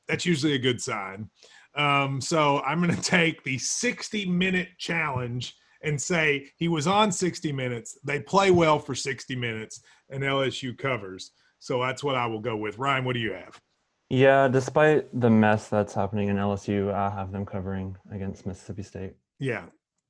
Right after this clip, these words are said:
Speaker 1: Do, do you think, or, like, I've always been dunking on Orgeron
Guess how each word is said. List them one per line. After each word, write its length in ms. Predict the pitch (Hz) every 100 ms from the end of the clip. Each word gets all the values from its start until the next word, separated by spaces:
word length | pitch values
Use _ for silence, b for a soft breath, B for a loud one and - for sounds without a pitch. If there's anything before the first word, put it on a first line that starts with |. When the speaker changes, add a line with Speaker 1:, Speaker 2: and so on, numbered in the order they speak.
| -
Speaker 1:
Do, 160 | - 196
do 120 | 165
you 100 | 240
think, 200 | 330 339
or, 160 | 247 190
like, 280 | 185 - -
I've 220 | 185 240 254
always 320 | 247 226 156
been 360 | 190 175 160
dunking 360 | 143 156 147 123
on 140 | 117
Orgeron 800 | 117 113 107 104 98 90 85 87